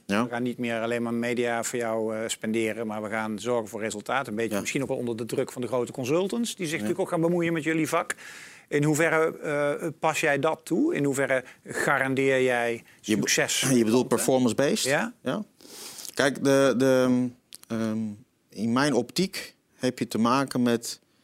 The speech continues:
Speaker 1: eh, een richting waarbij je asset-based consulting moet toepassen.
Speaker 2: Leg eens uit.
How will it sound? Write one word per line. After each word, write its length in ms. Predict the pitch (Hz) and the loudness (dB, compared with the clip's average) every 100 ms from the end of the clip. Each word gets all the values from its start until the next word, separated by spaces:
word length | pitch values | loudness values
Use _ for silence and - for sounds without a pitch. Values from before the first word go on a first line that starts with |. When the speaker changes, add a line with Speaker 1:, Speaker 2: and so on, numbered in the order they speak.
| _ _ _ - | _ _ _ -8
Speaker 1:
eh, 260 | 104 101 101 | -4 -2 -2
een 260 | 101 98 92 | -4 -4 0
richting 420 | 107 131 - 120 | 0 0 0 2
waarbij 340 | 110 107 110 107 | 2 2 2 2
je 120 | 85 | 2
asset-based 1000 | 123 - 107 - - 110 104 - - - _ _ _ _ | 0 0 -2 -8 -4 2 2 0 -6 -14 _ _ _ _
consulting 600 | - 98 - 110 95 82 - _ _ _ - | -6 -2 0 0 0 -4 -6 _ _ _ -6
moet 300 | 92 - - _ | -6 -6 -14 _
toepassen. 520 | - 85 82 - - - | -8 -2 -2 -4 -10 -16
Speaker 2:
Leg 140 | 117 | -18
eens 100 | 117 | -12
uit. 240 | 139 160 | -10 -12